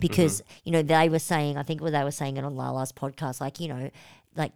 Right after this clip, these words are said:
Speaker 1: tempers aren't at a hundred anymore, blah, blah, blah. It's like, no, bitch, you want her back on the show because of the ratings.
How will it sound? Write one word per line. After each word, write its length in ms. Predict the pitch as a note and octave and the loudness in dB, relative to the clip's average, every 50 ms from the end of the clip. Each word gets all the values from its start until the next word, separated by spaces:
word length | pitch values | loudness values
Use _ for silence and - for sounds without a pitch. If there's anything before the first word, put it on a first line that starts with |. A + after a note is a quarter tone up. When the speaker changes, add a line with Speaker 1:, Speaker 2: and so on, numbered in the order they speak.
| _ | _
Speaker 1:
tempers 420 | - - F#3 E3+ D#3 D3+ F3 D3 E3 | -2 0 2 2 2 0 0 2 2
aren't 200 | D3+ D3+ D3 D3 | 2 2 2 0
at 120 | C#3+ C3 | -2 -4
a 60 | B2+ | -4
hundred 440 | D3+ C#3 E3 E3 E3 D#3+ D#3+ D#3+ D3+ | -4 -4 -4 -4 -4 -4 -4 0 2
anymore, 600 | D#3 D#3 D3+ D3 D#3 D#3 D3+ C#3 C#3 C#3+ C#3 C3+ | 2 4 4 4 6 6 4 4 4 4 2 2
blah, 180 | - D3 C#3+ C#3 | 2 2 2 2
blah, 100 | C#3 C3+ | 2 2
blah. 160 | - D#3 D3+ | 4 4 4
It's 120 | - - - | 4 4 2
like, 160 | A3 - - | 0 0 2
no, 240 | A#3+ B3+ B3+ B3 B3 | 4 6 6 6 6
bitch, 320 | G3 F#3+ D3+ - - - - | 6 4 4 2 2 -4 -6
you 200 | - F#3+ G3+ G#3+ | -4 -4 -2 0
want 220 | A3+ A#3+ B3 A#3 | 2 4 4 4
her 80 | A#3 A3+ | 2 2
back 240 | G#3 G#3 G3+ - F#3+ | 2 2 2 2 0
on 80 | F3+ | -2
the 80 | E3+ D#3 | 0 0
show 400 | - - - G3 F3+ E3 D3 C#3+ | 0 2 4 6 6 6 6 4
because 340 | C#3+ E3 - - E3+ D#3 - | 2 -2 -2 -2 -2 -2 0
of 80 | D3+ | -2
the 80 | C#3+ D3 | -4 -2
ratings. 760 | C#3+ D3 D3 D3 D3 C3+ B2+ A2 F#2+ C2+ - - - - - | 0 2 2 2 2 0 -2 -4 -6 -8 -10 -10 -12 -12 -14